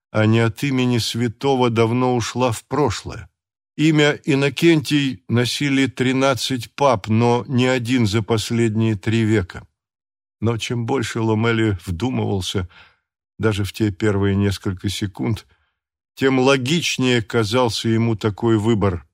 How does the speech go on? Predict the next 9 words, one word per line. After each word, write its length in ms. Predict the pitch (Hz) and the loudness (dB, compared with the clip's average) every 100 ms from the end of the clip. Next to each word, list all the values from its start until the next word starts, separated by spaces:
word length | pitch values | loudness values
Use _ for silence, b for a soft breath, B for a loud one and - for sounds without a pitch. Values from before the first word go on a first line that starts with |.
| _ _ _ _ | _ _ _ _
своим 460 | - 104 110 113 98 | -10 -2 2 2 0
символизмом 1040 | - 110 107 107 113 123 104 117 113 95 b b b _ - | 0 0 2 2 2 2 2 2 2 -2 b b b _ -4
во 200 | 98 104 | 0 2
времена 560 | 107 107 104 110 107 | 4 4 2 2 0
кровопролития, 1160 | - 104 104 98 104 107 104 104 - 104 104 87 _ _ _ _ _ _ | -2 -2 -2 -2 0 2 2 0 0 2 2 -2 _ _ _ _ _ _
смелостью 880 | - - 110 117 107 92 - 107 104 | -10 -2 2 2 2 0 -4 -2 0
декларативности 1200 | 92 101 104 104 107 98 - 127 120 113 - - | 0 -2 0 2 2 0 -2 0 0 0 -2 -2
и 260 | 120 - 113 | -4 0 0
намерения. 880 | 110 113 113 110 92 87 85 80 | 2 4 4 2 0 0 -2 -4